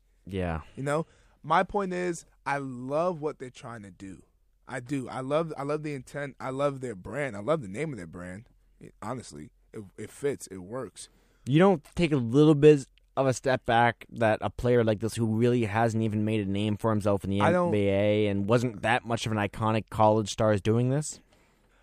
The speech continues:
Speaker 2: Uh, no. See, it's not even the star. It's about his dad, honestly. Like, let's be honest. It's not
Speaker 1: But he's
Speaker 2: even,
Speaker 1: allowing his dad
Speaker 2: it's
Speaker 1: to do this with his name.
Speaker 2: Yeah. Well, that's,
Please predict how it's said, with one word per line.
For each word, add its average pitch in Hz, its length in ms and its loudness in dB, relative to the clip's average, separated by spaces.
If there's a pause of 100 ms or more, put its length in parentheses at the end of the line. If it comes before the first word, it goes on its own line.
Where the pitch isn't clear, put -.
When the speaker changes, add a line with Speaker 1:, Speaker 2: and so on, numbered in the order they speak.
Speaker 2:
Uh, 214 300 10
no. 214 240 0
See, 208 160 -6
it's 214 100 -4
not 262 140 -4
even 175 120 -6
the 127 40 -8
star. 151 260 -4
It's 113 80 -10
about 160 200 -6
his 107 100 -18
dad, 98 400 -10
honestly. 104 440 -14
Like, 110 160 -10
let's 165 180 0
be 170 140 -2
honest. 127 280 -4
It's 117 100 -12
not 143 100 0
Speaker 1:
But 156 80 4
he's 185 80 4
Speaker 2:
even, 180 100 8
Speaker 1:
allowing 160 340 12
his 117 80 6
dad 117 200 10
Speaker 2:
it's 90 100 4
Speaker 1:
to 85 40 -6
do 117 140 6
this 95 160 0
with 92 100 -4
his 85 160 -6
name. 95 300 0 (260)
Speaker 2:
Yeah. 160 340 0 (280)
Well, 147 80 -6
that's, - 260 -8